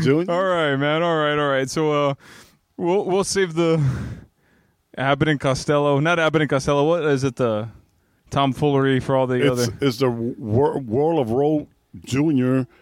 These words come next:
Speaker 1: with Roy Senior.
Speaker 2: Oh, yeah, the World of Roe with Roe Junior with Roy Senior. I mean, Roe Senior, whatever you guys have it. Anyway,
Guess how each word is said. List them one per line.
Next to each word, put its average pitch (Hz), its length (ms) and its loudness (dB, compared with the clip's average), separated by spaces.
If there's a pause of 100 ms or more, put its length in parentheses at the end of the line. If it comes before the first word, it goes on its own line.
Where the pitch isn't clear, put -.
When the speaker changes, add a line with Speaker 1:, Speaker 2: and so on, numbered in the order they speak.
(180)
Speaker 1:
with 131 580 0
Roy 110 400 2
Senior. 101 580 0
Speaker 2:
Oh, 110 160 2
yeah, 101 200 -2
the 95 80 -2
World 127 240 0
of 110 100 -2
Roe 117 240 2
with 104 260 -4
Roe 113 280 0
Junior 113 420 2
with 101 240 0
Roy 104 220 4
Senior. 98 500 0
I 95 60 0
mean, 95 80 -2
Roe 107 180 2
Senior, 104 400 -2
whatever 104 300 0
you 101 80 -4
guys 101 220 -2
have 101 160 -2
it. 101 140 -4
Anyway, 151 380 2